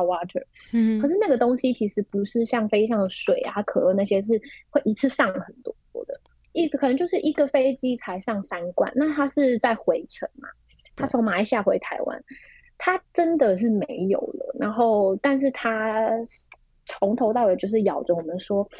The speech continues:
Speaker 1: 他觉得我们的姐姐不给他，因为我们是两两推一台车嘛。然后我就印象深刻是姐姐竟然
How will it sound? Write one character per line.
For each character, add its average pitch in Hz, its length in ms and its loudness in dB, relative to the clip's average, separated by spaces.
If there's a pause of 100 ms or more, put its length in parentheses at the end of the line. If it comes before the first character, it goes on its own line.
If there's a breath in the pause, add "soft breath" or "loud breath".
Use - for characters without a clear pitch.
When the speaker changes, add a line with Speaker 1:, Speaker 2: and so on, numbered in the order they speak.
(200 loud breath)
Speaker 1:
他 240 180 -2
觉 190 160 4
得 190 180 2
我 180 140 2
们 - 200 -4
的 - 340 0
姐 175 180 2
姐 - 180 -4
不 214 100 -2
给 - 220 -6
他， - 160 -6 (140)
因 302 140 2
为 330 100 4
我 233 160 4
们 185 100 2
是 262 120 4
两 202 240 2
两 208 180 -2
推 190 240 0
一 208 60 2
台 - 200 -12
车 - 260 -10
嘛。 - 180 -12
然 233 100 -2
后 339 180 -8
我 294 220 4
就 269 220 4
印 269 120 0
象 247 200 -2
深 214 100 -2
刻 226 80 -2
是 247 140 -4
姐 180 220 -2
姐 - 200 -6
竟 302 180 0
然 180 320 -4